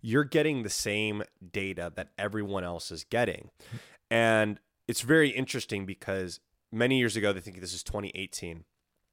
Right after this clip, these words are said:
I'm on a call, a new discovery call with a potential client. They're selling an e-commerce product in the animal industry. And they had said,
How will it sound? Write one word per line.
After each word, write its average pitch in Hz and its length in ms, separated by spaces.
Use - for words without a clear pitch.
I'm 101 140
on 110 120
a 107 40
call, 95 480
a 101 80
new 101 120
discovery 92 400
call 92 200
with 87 120
a 90 40
potential 92 360
client. 85 420
They're 98 120
selling 98 340
an 98 100
e-commerce 98 520
product 87 600
in 90 440
the 87 340
animal 101 340
industry. 82 560
And 107 480
they 120 920
had 110 300
said, 104 580